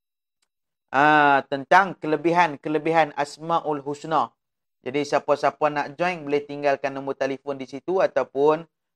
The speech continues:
ah, boleh tekan link lah. Ah, boleh pergi ke page U A S Tube.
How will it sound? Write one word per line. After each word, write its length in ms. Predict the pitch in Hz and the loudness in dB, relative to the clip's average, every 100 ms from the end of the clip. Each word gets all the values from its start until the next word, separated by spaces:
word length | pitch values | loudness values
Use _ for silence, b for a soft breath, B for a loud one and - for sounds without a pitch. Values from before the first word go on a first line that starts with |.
| - | -10
ah, 560 | 120 127 127 127 127 123 | -4 -2 0 0 -2 -2
boleh 240 | 131 127 | -4 -6
tekan 320 | 127 - 139 | -6 -4 -4
link 240 | 131 147 143 | -4 -6 -4
lah. 160 | 156 - _ _ | -4 -4 _ _
Ah, 160 | 120 | -18
boleh 240 | 120 131 127 | -8 -8 -6
pergi 240 | 131 135 | -8 -10
ke 160 | 127 131 | -8 -8
page 320 | - 151 147 - | -6 -6 -6 -14
U 80 | 139 | -10
A 320 | 120 117 139 | -8 -6 -8
S 80 | - | -6
Tube. 320 | 202 226 | -2 -2